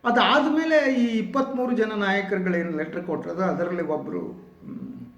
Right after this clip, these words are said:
ಕಪಿಲ್ ಸಿಬ್ಬಾಲ್ ಅವರು, ಅವರು ಮಾತ್ರ ಓಪನ್ ಆಗಿ ನಿನ್ನೆ ಇಂಡಿಯನ್ ಎಕ್ಸ್‌ಪ್ರೆಸ್ ಪತ್ರಿಕೆಗೆ ಒಂದು ಸಂದರ್ಶನ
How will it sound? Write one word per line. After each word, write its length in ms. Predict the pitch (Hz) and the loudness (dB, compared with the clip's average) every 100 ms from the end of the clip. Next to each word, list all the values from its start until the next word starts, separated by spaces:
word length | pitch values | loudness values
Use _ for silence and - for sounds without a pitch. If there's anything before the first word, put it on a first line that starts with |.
| - _ _ | -20 _ _
ಕಪಿಲ್ 340 | 160 165 180 | -4 0 -2
ಸಿಬ್ಬಾಲ್ 420 | - 147 131 147 | -2 -6 -4 -4
ಅವರು, 400 | - - - - - _ _ _ _ _ - | -6 -8 -14 -20 -20 _ _ _ _ _ -2
ಅವರು 200 | 226 311 | 2 4
ಮಾತ್ರ 280 | 285 285 269 | 2 2 2
ಓಪನ್ 380 | 240 240 247 233 | 6 6 4 2
ಆಗಿ 140 | 214 | 0
ನಿನ್ನೆ 200 | 202 196 | 0 0
ಇಂಡಿಯನ್ 220 | 180 190 | 0 0
ಎಕ್ಸ್‌ಪ್ರೆಸ್ 380 | 208 - 190 185 | 0 -2 -6 -6
ಪತ್ರಿಕೆಗೆ 420 | 180 156 151 147 | -8 -8 -8 -8
ಒಂದು 160 | 147 135 | -6 -6
ಸಂದರ್ಶನ 520 | 151 151 180 - 151 | -6 -6 -6 -8 -8